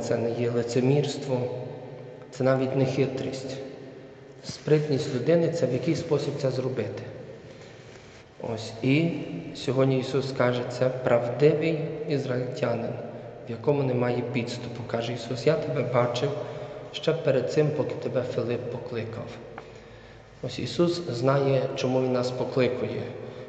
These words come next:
Поки ми тут появились в храмі, в костьолі, е, перед цим теж якесь життя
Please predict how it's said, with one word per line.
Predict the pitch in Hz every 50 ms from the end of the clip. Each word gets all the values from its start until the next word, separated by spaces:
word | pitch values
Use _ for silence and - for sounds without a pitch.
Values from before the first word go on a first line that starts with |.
| - - -
Поки | - 139 135 - 143
ми | 127 123 143 147
тут | 147 - 143 - 135 -
появились | - 131 120 123 123 139 131 123 123 123 - -
в | - -
храмі, | - 127 127 135 147 151 147
в | 139 - -
костьолі, | - - - - - - 135 131 131 135 143 147 147 147 - - - - - - - - - - - - - - - - - - - 120
е, | 117 120 120 117 113 113 117 - - - - - - -
перед | - 123 120 113 110 -
цим | - - 131 113
теж | 110 - 127 120 - -
якесь | 123 - - 127 120 120
життя | - - 120 - - - 123